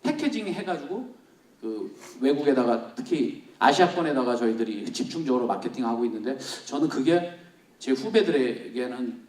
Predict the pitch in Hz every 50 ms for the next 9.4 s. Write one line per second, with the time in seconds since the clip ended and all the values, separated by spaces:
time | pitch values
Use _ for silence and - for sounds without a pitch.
0 | - _ - 170 180 - 196 180 156 139 127 120 131 131 123 123 123 117 117 117
1 | 113 110 107 107 110 107 98 98 95 101 107 98 90 - 92 92 90 - - 92
2 | 90 90 87 87 - - - - _ - - 131 123 110 - - - - - -
3 | - - - - _ _ _ - - - _ _ _ _ _ _ _ _ _ _
4 | - - - - _ - - - 139 143 127 113 - - 92 90 101 92 90 92
5 | 92 - - - - _ - - 78 - - - _ _ _ _ - - _ -
6 | - 101 87 - - - - 95 107 135 135 139 135 - 180 170 160 160 151 139
7 | - - - - - - - - - _ - 135 - - - - - - - -
8 | - - - - 123 143 156 185 202 196 - 123 135 160 170 170 - 160 151 147
9 | 160 156 160 160 156 - -